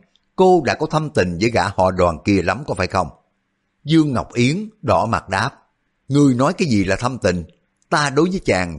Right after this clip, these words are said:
chả có tình ý gì cả. Có điều chàng vì ta uổng mạng, đương nhiên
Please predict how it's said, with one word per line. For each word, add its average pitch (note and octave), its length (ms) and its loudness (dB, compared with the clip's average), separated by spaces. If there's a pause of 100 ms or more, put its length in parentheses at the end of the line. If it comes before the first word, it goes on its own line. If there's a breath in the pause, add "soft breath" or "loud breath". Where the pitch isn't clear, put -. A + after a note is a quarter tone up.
chả F#2+ 300 0
có D3+ 60 -2
tình F2+ 220 -4
ý B2+ 140 -2
gì A#2+ 320 -2
cả. E2+ 260 -2 (540)
Có G#3+ 120 4
điều G#2 340 2 (100)
chàng G#2 280 -2
vì G2 160 0
ta A2 340 -2
uổng A2+ 240 0
mạng, E2+ 300 -4 (300)
đương C3 240 2
nhiên B2+ 300 -2